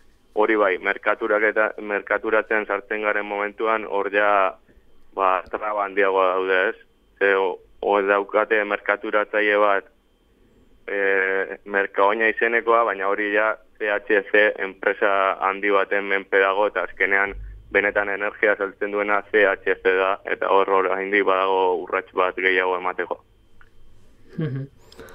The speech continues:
Speaker 2: Orduan hor badaude hainbat zailtasun, agian erregulazioa dela eta,
Speaker 1: Mm.
Speaker 2: eh, ba, energi sektorea, ba, bueno, eh, ikuspen-, ikuspuzke-, ikuspegi publiko bat emoteko. Eta,
Speaker 1: Bai.
Speaker 2: mhm.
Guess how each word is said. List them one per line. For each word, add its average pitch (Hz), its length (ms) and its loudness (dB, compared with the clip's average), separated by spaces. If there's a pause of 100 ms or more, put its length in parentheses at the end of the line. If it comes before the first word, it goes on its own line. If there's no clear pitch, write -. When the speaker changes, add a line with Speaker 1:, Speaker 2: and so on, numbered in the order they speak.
(220)
Speaker 2:
Orduan 143 300 0
hor 143 160 0
badaude 143 960 0
hainbat 139 300 -2
zailtasun, 139 1300 -4 (140)
agian 127 400 -6
erregulazioa 135 680 -2
dela 131 200 0
eta, 147 560 0
Speaker 1:
Mm. 151 60 -2
Speaker 2:
eh, 117 640 -4
ba, 113 300 -8 (340)
energi 135 560 -4
sektorea, 139 400 -4
ba, 135 60 -2
bueno, 120 340 -4
eh, 117 340 -8 (240)
ikuspen-, 131 440 -8 (100)
ikuspuzke-, 151 840 -4
ikuspegi 147 380 -4
publiko 139 340 -2
bat 143 140 -2
emoteko. 120 420 -6 (720)
Eta, 139 500 -2
Speaker 1:
Bai. 117 120 -2 (300)
Speaker 2:
mhm. 139 280 -2